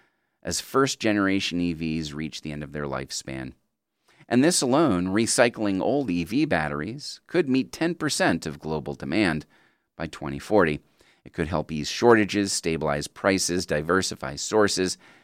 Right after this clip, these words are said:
and chip away at harmful mining practices, including new deep-sea mining in sensitive ocean ecosystems. Yet, as with everything else related to E Vs, Lange says the United States lags behind China and other countries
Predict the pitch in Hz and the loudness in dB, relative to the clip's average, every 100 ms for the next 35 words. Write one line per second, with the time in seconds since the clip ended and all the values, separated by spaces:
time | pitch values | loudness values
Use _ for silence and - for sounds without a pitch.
0 | _ _ 87 85 - - 101 120 113 76 | _ _ -8 -4 -2 -2 0 2 4 2
1 | 104 - - 73 71 - 101 110 - 65 | 0 -4 -6 -4 -4 -6 -10 -8 -6 -4
2 | 67 67 - 85 104 - - 73 - - | -2 -4 2 4 4 0 -2 -2 -4 -10
3 | _ _ _ _ - 76 120 123 82 85 | _ _ _ _ -10 -4 2 2 4 4
4 | 92 82 73 92 - - 139 143 69 65 | 4 4 2 0 0 0 0 2 2 -2
5 | 64 64 - 73 78 - 101 90 57 64 | -4 -8 -12 -14 -10 -6 -4 -4 -8 -12
6 | - - 73 - 62 - 82 - 65 - | -14 -12 -10 -10 -12 -10 -8 -6 -6 -6
7 | 67 - 67 67 - _ _ _ _ _ | -8 -10 -12 -14 -18 _ _ _ _ _
8 | _ _ _ _ _ _ _ - - - | _ _ _ _ _ _ _ 4 4 4
9 | 110 107 120 113 127 131 131 120 127 - | 0 2 4 4 4 4 4 4 0 -4
10 | - 73 71 80 98 104 101 123 135 131 | -8 -8 -4 -2 0 0 2 2 4 4
11 | 87 82 92 95 98 76 92 98 - 98 | 4 4 0 -4 -10 -4 0 2 2 0
12 | 90 92 90 101 107 - 123 120 - 69 | 0 0 0 0 -2 -2 -2 -2 -4 -8
13 | 65 90 104 110 - 139 156 143 71 64 | -2 0 0 -4 -4 -2 2 2 0 -4
14 | - 85 78 76 87 82 78 87 - 131 | -4 -2 -2 -2 -2 -2 -2 -2 0 -2
15 | - 80 - | 0 -2 -4